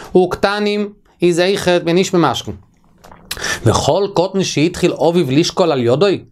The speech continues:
האט אנגעהויבן צו ברענגען, דעם אכזר שקל, לעך פאר זיין קינד. שוב אינו פוסק, מוז ער ממש זיין, עס ווערט אויף איינמאל נדר, און ער האט נישט אפשטיין. זאגט די משנה, אין ממשכן אין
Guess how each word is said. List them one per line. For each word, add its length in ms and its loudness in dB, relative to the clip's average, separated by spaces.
האט 220 0
אנגעהויבן 540 2
צו 180 -2
ברענגען, 440 2
דעם 100 0
אכזר 200 -2
שקל, 240 0
לעך 140 0
פאר 120 0
זיין 180 -4
קינד. 320 -2
שוב 480 0
אינו 180 0
פוסק, 640 0
מוז 240 4
ער 80 4
ממש 320 0
זיין, 120 0
עס 140 -2
ווערט 140 0
אויף 100 -4
איינמאל 340 2
נדר, 200 4
און 240 -2
ער 80 2
האט 320 0
נישט 180 -4
אפשטיין. 380 -4
זאגט 180 2
די 100 2
משנה, 300 2
אין 300 2
ממשכן 760 0
אין 100 2